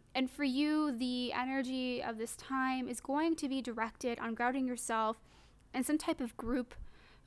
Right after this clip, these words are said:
whether it's friends or whether it's in an organization. Um, it's also, if you are part of a company, this is a great time to kind of settle out company finances,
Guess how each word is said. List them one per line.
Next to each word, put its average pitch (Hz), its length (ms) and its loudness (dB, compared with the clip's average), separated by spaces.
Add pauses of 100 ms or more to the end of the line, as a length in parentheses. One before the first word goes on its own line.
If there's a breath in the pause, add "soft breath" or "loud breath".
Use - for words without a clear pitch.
whether 254 300 4
it's - 260 -2
friends 302 500 2
or 269 140 -6
whether 233 160 -6
it's 233 120 -8
in 233 100 -8
an - 100 -8
organization. 311 1120 4
Um, 233 260 0
it's 240 120 -4
also, 302 320 4
if 262 160 0
you 277 280 2
are 240 200 4
part 240 280 2
of 226 100 -2
a - 40 -4
company, 302 580 6 (360 soft breath)
this 262 160 2
is 269 60 -2
a 277 60 6
great 262 200 2
time 247 220 0
to 247 60 -2
kind 240 220 -2
of 233 220 -6 (420 soft breath)
settle 262 380 4
out 247 320 6
company 233 380 -4
finances, 269 1000 4